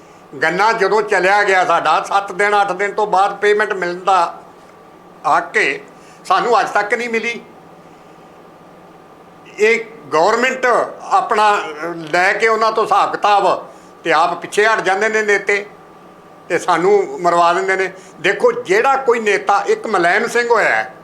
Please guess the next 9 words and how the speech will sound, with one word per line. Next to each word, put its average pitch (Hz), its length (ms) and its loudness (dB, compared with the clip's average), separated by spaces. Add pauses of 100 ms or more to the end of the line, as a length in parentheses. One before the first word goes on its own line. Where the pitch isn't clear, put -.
(680)
ਇੱਕ 208 240 0
ਮੁਲਾਇਮ 208 420 0
ਸਿੰਘ 226 200 0
ਹੋਇਆ 214 280 2
ਜਿਹੜਾ 214 640 2
ਕਿ 220 380 0
ਡਿਫੈਂਸ 208 540 -4
ਮਿਨਿਸਟਰ 220 560 -4
ਸੀ। 254 340 -10